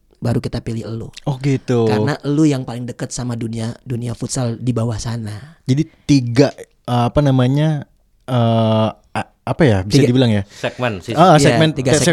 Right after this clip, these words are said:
Speaker 1: segmen.
Speaker 2: yang berbeda gitu ya.
Speaker 1: Iya,
Speaker 2: Ah.
Speaker 1: gitu. Makanya gua juga, maksud gua banyak, masih banyak pelatih-pelatih bagus kali. Masih ada Robi Hartono, masih ada Wahyudin Kocoy.
Speaker 2: Heeh.
Speaker 1: Lu kenapa gua gitu kan? Gua, gua tuh bukan yang nggak mau dipilih, bukan yang rendah juga. Maksud gue, anjir nih gua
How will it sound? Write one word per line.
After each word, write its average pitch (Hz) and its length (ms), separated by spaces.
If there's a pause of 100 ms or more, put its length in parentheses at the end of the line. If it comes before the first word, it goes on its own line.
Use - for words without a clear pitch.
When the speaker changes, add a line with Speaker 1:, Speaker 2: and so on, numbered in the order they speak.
Speaker 1:
segmen. 156 140
Speaker 2:
yang 147 100
berbeda 147 400
gitu 117 160
ya. 110 100
Speaker 1:
Iya, 123 220
Speaker 2:
Ah. 104 240
Speaker 1:
gitu. 120 360 (100)
Makanya 147 240
gua 262 120
juga, 170 220 (760)
maksud - 200
gua 185 160
banyak, 113 380
masih 139 180
banyak 110 160
pelatih-pelatih 123 380
bagus 185 340
kali. 175 220
Masih 165 240
ada 123 120
Robi 120 200
Hartono, 185 420
masih 139 220
ada 127 100
Wahyudin 127 300
Kocoy. 214 480
Speaker 2:
Heeh. 101 400
Speaker 1:
Lu - 180
kenapa 135 280
gua 277 680
gitu 208 200
kan? 240 140
Gua, 240 220
gua 185 160
tuh 311 120
bukan 220 180
yang 185 100
nggak 175 140
mau 180 80
dipilih, 269 320
bukan 160 240
yang 165 100
rendah 170 280
juga. 220 260
Maksud 185 160
gue, 247 120 (480)
anjir 160 220
nih 196 280
gua 165 260